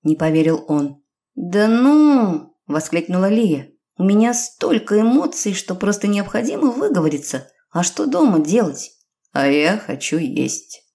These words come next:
задумчиво произнёс Рома. Я тоже хотела, но я не хотела больше находиться в компании этих ребят.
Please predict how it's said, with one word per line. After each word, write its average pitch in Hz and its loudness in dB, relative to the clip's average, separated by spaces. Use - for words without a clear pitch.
задумчиво 202 0
произнёс 156 -2
Рома. 151 0
Я 240 -2
тоже 247 -2
хотела, 175 -2
но 165 -2
я 185 2
не 190 0
хотела 190 0
больше 196 0
находиться 180 -2
в 185 -8
компании 180 -2
этих 185 -6
ребят. 208 -4